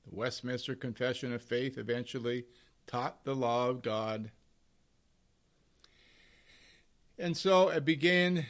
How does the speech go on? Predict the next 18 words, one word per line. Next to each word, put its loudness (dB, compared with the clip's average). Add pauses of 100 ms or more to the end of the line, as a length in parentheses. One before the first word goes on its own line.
(160)
to -2
be 2
reasonable 0
then, -8
as -4
more -2
evangelistic -2
efforts -4 (200)
came -6
about, -6 (120)
especially -4
through -8
John -4
Wesley -4
and -8
those -4
like -2
him, -8